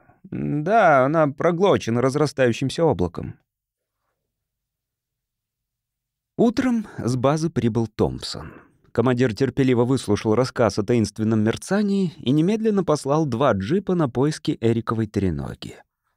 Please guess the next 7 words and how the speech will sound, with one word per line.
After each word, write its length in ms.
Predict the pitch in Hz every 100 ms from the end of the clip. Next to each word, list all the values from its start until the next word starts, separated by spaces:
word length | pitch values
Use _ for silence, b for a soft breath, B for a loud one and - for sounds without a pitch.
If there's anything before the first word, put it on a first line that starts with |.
| _ _
Ее 280 | 120 147 151
нашли 280 | 147 - 139
внутри 300 | 135 127 147
облака 400 | 196 165 120 127
в 60 |
семистах 460 | - 139 135 151 -
ярдах. 520 | 160 104 - - -